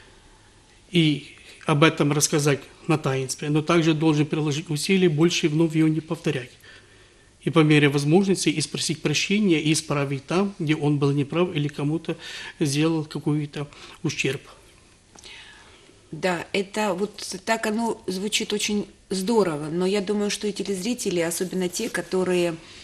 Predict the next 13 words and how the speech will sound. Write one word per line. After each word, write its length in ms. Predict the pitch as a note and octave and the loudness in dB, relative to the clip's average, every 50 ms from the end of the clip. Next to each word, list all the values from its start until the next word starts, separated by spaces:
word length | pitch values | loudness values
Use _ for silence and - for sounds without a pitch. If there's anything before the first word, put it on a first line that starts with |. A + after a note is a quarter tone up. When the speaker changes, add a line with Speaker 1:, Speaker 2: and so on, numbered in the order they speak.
| - - - - - - | -20 -20 -20 -14 -12 -6
Speaker 2:
бывают 540 | E3+ F#3 G3+ G3 G#3+ G3+ G3 F3 D#3+ D#3+ | -2 0 2 2 4 4 4 2 2 0
на 140 | F3+ F3 E3+ | 0 0 0
исповеди, 800 | F#3 G#3+ C4 B3+ - - - G3 E3+ F3 E3+ D#3+ - E3 D#3+ D#3+ - - - - - - - | 2 2 2 0 0 -2 -4 -2 -2 -2 -4 -4 -4 -6 -6 -6 -8 -12 -18 -18 -16 -10 -6
они 200 | D#3+ G#3 A#3 A3+ | -2 -2 0 0
согласятся, 760 | - A#3+ G3 A3+ A3+ G#3+ - B3+ A#3+ A3 - - - F3 | -2 -2 -2 -2 -2 -2 0 0 0 0 0 -2 -2 -2
что 720 | E3+ - - - - - F#3 F3+ F3 F3 E3+ E3 D#3 D3+ D3 D3 C#3 - - - - _ - | -2 -2 -4 -6 -4 -4 -2 0 0 0 -2 -2 -4 -6 -8 -10 -10 -12 -14 -18 -12 _ 0
искренне 420 | C#4 C#4+ - - A#3+ G#3 G3 F#3 | 0 0 0 -2 -4 -2 0 0
раскаиваешься 720 | F3 F3+ F3 - - F#3 F3 E3+ D#3+ E3 E3 - - - | 0 -2 -2 -4 -2 -2 -2 -2 -2 -4 -4 -4 -4 -4
в 40 | E3 | -6
своих 300 | - - E3 D#3+ D#3 D3+ | -6 -4 -4 -6 -6 -6
грехах, 440 | D#3+ D#3+ D#3+ - - C#3 C#3 - - | -6 -8 -8 -8 -10 -12 -12 -12 -14
отец 280 | C#3+ - D#3+ D3+ - | -14 -12 -12 -10 -10
Михаил, 520 | - D#3 D3+ - C#3+ C#3+ C#3 C3 C3+ D3 | -10 -10 -10 -10 -10 -8 -8 -8 -10 -12